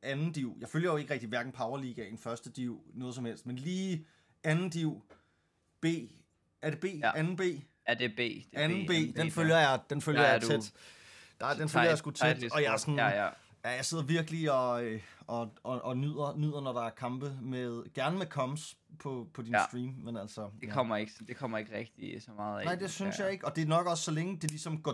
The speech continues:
Speaker 1: den vej, det gør, så vi ikke, heller ikke tæt-, vi kommer ikke tættere på, at der kommer
Speaker 2: Altså, jeg vil faktisk sige, altså, den bedste chance, der ville komme fra comms, det skulle være, hvis vi sagde, "Drenge, det går ikke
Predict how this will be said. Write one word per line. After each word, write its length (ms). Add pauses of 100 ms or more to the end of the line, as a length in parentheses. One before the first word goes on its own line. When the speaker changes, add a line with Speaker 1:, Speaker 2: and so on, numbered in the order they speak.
Speaker 1:
den 180
vej, 180
det 180
gør, 200
så 160
vi 100
ikke, 140
heller 160
ikke 140
tæt-, 200
vi 80
kommer 180
ikke 100
tættere 420
på, 240
at 140
der 80
kommer 300
Speaker 2:
Altså, 160
jeg 80
vil 80
faktisk 260
sige, 340
altså, 160
den 160
bedste 280
chance, 280
der 80
ville 160
komme 240
fra 120
comms, 360
det 100
skulle 160
være, 80
hvis 160
vi 60
sagde, 340 (100)
"Drenge, 340
det 180
går 200
ikke 100